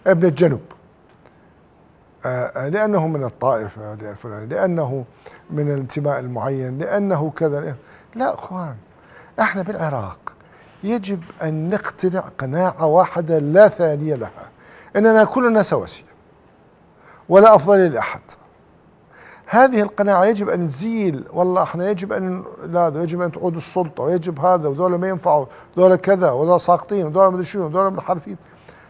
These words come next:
لا، هذه قضية أنا أفضل، فأنا يجب أن أبقى، والآخر يجب أن يموت. هاي يجب أن تنتهي، تنتهي من الطرفين. ولا يمكن أن يقول واحد: "لا، نحن الآن جينا وسيطرنا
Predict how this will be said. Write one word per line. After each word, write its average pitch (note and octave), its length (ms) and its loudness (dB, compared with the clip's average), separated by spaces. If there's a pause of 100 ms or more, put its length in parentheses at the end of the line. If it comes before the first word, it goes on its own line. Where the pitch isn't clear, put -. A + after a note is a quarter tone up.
(160)
لا، C#3 400 0
هذه F3+ 280 -2
قضية F3+ 340 -2 (120)
أنا F3 300 0
أفضل، C3+ 480 0 (920)
فأنا F#3 380 6
يجب E3+ 200 0
أن F#3 160 0
أبقى، D#3+ 420 2
والآخر F3 380 2
يجب F3+ 200 0
أن F#3 120 0
يموت. E3 240 -2 (360)
هاي A3 100 2
يجب G3+ 180 -4
أن C3+ 100 -6
تنتهي، - 380 -12 (880)
تنتهي G3 280 0
من G#3 80 0
الطرفين. F3 560 -2 (1200)
ولا G#3+ 180 8
يمكن B3 240 4
أن G#3+ 80 4
يقول G#3+ 220 2
واحد: F3 280 4
"لا، G#3 120 10
نحن F#3+ 240 2
الآن G3 360 4
جينا G#3 240 4
وسيطرنا G3+ 640 4